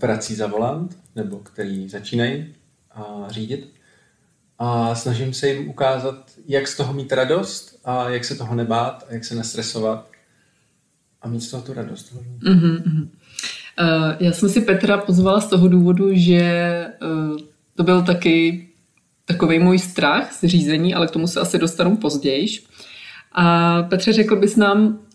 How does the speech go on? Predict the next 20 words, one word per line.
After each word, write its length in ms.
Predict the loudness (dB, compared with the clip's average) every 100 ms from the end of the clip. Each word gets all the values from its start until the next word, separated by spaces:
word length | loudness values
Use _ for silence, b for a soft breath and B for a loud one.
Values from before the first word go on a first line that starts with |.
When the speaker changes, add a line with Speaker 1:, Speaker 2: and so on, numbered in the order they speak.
| _
Speaker 2:
eh, 40 | -6 0 4 4 4 4 2 2 -2 -8
v 160 | -12 -2
čem 560 | 2 4 4 0 -2
jakoby 260 | -4 0 0
spočívá 480 | 2 0 2 2 2
ta 120 | -2
spolupráce 600 | 0 -2 0 -2 0 -2
s 80 | -2
tebou, 240 | -2 0
když 120 | -2 -6
si 120 | -4
tě 80 | -2
klient 380 | 0 2 2 0
najme? 600 | -2 -2 -4 -6 -10 -12 -12 _ b b b -4
A 80 | -4
případně, 1080 | 0 0 2 2 4 4 4 4 4 2 2
jaký 240 | 2 4
je 60 | 4
rozdíl 380 | 4 4 2 4
mezi 420 | 2 2 -2